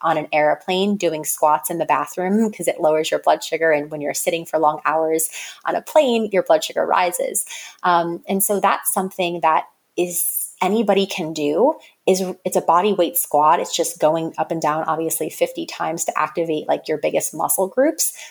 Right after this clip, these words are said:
but it empowers them to realize, like, in that moment, like, "Wow, there's something I can do today that, like, I have control over." So it's really energizing them in those early stages, getting them to see, like,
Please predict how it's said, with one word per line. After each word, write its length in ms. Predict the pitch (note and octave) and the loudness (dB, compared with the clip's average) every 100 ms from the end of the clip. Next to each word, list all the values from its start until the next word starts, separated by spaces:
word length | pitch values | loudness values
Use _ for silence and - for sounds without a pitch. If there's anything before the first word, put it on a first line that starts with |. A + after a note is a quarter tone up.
| _ | _
but 180 | A3 G3+ | 2 2
it 80 | G3 | 2
empowers 800 | G3 F#3 - - G3 A#3 B3+ G#3+ | 0 0 -4 -2 2 4 4 4
them 180 | E3 D3 | 0 -4
to 140 | - E3+ | -8 -4
realize, 540 | F3 G#3 F3+ D3 D3 | 0 2 4 2 2
like, 120 | D#3 - | -2 -2
in 200 | F3 G3 | -2 2
that 260 | G3+ G3+ E3 | 2 -2 -2
moment, 420 | D3+ F3 A#3+ C4 | 0 0 -2 -2
like, 240 | F3 - | -6 -2
"Wow, 280 | E3+ E3+ D3 | 2 2 2
there's 220 | - E3 | -2 -4
something 340 | - G3+ C4 B3+ | -2 -2 -2 -2
I 140 | E3 | -4
can 220 | E3+ F3 | -4 -8
do 200 | D#3+ D#3 | -4 -4
today 380 | D#3+ D3+ D3 E3+ | -4 0 2 2
that, 120 | F3 | 2
like, 140 | D3+ D3+ | 0 0
I 180 | D3+ D3+ | 2 2
have 300 | D#3+ D3+ D3 | 2 -2 -2
control 440 | - - - D#3 E3+ | -8 -10 -2 -2 0
over." 400 | E3+ - - - - - - - | -4 -2 -6 -6 -12 -16 -14 -4
So 180 | - G3 | 2 2
it's 160 | G3 | 2
really 320 | F#3+ B3 C#4 - | 4 4 4 0
energizing 680 | E3 F3+ F3+ E3 E3+ F3+ E3+ | 0 0 2 2 2 -2 0
them 280 | D#3+ D#3 | 0 0
in 120 | D#3 D#3+ | -4 -4
those 200 | D#3 - | -4 0
early 300 | D#3+ D#3+ D3+ | 2 2 -2
stages, 560 | - D#3 D3+ D#3 D#3 | -2 -2 0 2 2
getting 260 | - E3+ G#3+ | 0 0 2
them 140 | G#3+ | 0
to 100 | G#3 | -2
see, 460 | G3+ - D#3+ E3+ E3+ - - - | -4 -4 -2 -2 -4 -8 -8 -4
like, 180 | D#3 | -4